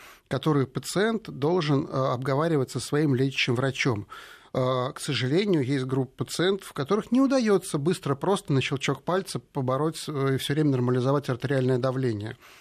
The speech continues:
И поэтому, а, это сложная, долгая работа, подбор лекарств, энолаприл или не энолаприл, э, утренний прием или чуть-чуть смещенный с утра прием. Это вместе с врачом обязательно надо решать. Так часто бывает, когда с утра давление чуть-чуть снижено, это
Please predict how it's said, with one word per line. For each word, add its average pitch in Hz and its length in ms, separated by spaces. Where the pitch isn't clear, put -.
И 143 40
поэтому, 143 580
а, 139 240
это 143 280
сложная, 151 640
долгая 135 460
работа, 131 460
подбор 127 440
лекарств, 135 720
энолаприл 175 720
или 147 300
не 185 120
энолаприл, 151 680
э, 156 80
утренний 160 460
прием 151 420
или 143 80
чуть-чуть - 340
смещенный 175 500
с - 120
утра 147 260
прием. 139 480
Это 180 500
вместе 143 420
с - 100
врачом 147 320
обязательно 127 480
надо 131 180
решать. 135 320
Так 185 160
часто - 400
бывает, 175 400
когда 147 240
с - 80
утра 175 200
давление 143 460
чуть-чуть 147 380
снижено, 208 440
это 180 220